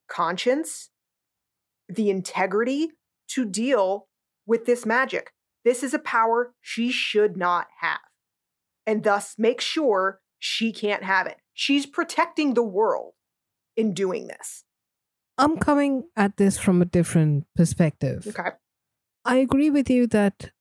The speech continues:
Speaker 2: Wanda had no intention of ever giving her magic to Agatha willingly. And why should she?
Speaker 1: Right.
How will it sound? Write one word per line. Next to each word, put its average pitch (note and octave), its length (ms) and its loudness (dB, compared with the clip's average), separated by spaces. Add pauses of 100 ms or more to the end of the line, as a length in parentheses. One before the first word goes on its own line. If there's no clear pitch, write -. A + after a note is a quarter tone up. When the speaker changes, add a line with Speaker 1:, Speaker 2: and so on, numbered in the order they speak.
(280)
Speaker 2:
Wanda G3+ 340 4
had F#3 200 4
no F3 200 6
intention E3 560 4
of D3+ 140 2
ever D3+ 180 4
giving D3+ 360 4
her E3 180 4
magic D3+ 520 2 (180)
to C#3+ 460 2 (180)
Agatha E3 540 4 (120)
willingly. D3 720 2 (560)
And G3 260 4
why G#3 180 4
should G3+ 280 4
she? - 320 -4
Speaker 1:
Right. B3 240 0